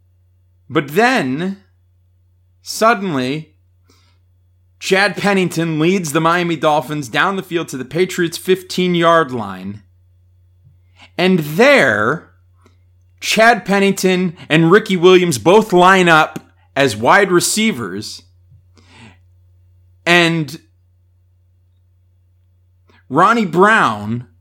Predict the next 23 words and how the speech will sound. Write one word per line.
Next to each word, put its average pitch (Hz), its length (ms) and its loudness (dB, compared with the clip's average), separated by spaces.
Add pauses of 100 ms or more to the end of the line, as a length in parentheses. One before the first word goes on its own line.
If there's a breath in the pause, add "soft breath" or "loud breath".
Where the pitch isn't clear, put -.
(360)
lines 196 400 2
up 196 200 2
behind 175 420 -2
center 156 420 -2
as 185 240 -2
the 170 80 -8
quarterback, 156 580 -2
takes 180 300 -4
the 160 100 -6
direct 143 480 -2
snap, 160 540 -6
and 180 360 -2
runs 185 340 4
basically 220 720 -2
untouched 180 600 -2
for 170 160 -2
a 151 60 -2
fifteen-yard 151 920 -2
touchdown 92 760 -10 (1080)
for 135 200 -2
the 127 100 2
Miami 120 440 0
Dolphins. 98 720 -10